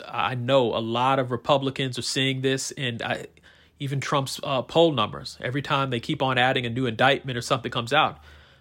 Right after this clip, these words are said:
Trump's poll numbers keep on going up. So what that shows is that a lot of Americans are seeing through this, black, white, in it, green, Asian, whatever you wanna, yellow, whatever.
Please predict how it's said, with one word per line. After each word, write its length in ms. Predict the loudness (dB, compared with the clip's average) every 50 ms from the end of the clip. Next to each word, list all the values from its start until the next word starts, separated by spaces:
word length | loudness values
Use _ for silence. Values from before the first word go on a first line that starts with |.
| _ -10
Trump's 220 | -6 -4 -4 -4
poll 240 | -2 2 4 4 4
numbers 300 | 4 2 0 0 -2 -6
keep 220 | -4 -6 -2 0 0
on 140 | 0 0
going 220 | 0 0 0 0 0
up. 240 | 0 0 0 -2 -10 -20 -20 -16
So 240 | -12 -4 -2 0 0
what 240 | 0 -2 -4 0 2
that 180 | 2 2 2
shows 420 | 0 0 2 2 4 4 2 0 -2
is 140 | -6 -2 0
that 320 | 2 2 2 2 0 -4
a 60 | -8
lot 240 | -4 0 2 2 2
of 80 | 0 -2
Americans 640 | -2 0 2 2 2 2 0 -2 -6 -6 -6 -6
are 60 | -8
seeing 360 | -8 -4 -2 0 0 0 -2
through 280 | -4 -4 -2 0 0 0
this, 160 | -2 -6 -8
black, 380 | -4 0 2 2 2 2 0 -2
white, 280 | 0 0 0 0 -2 -6 _ _ -20 _ _ -18
in 200 | -14 -10 -8 -6
it, 380 | -8 -8 -8 -10 -10 -10 -10 -8
green, 480 | -6 -4 -2 -2 0 -2 -2 -2 -2
Asian, 480 | 0 2 2 2 2 2 0 -4 -4 -2
whatever 300 | 2 4 2 2 2 0
you 80 | -4 -2
wanna, 180 | -4 -4 -6 -6
yellow, 420 | -8 -6 0 2 2 4 4 2 0
whatever. 420 | 2 2 2 0 0 -2 -12 -14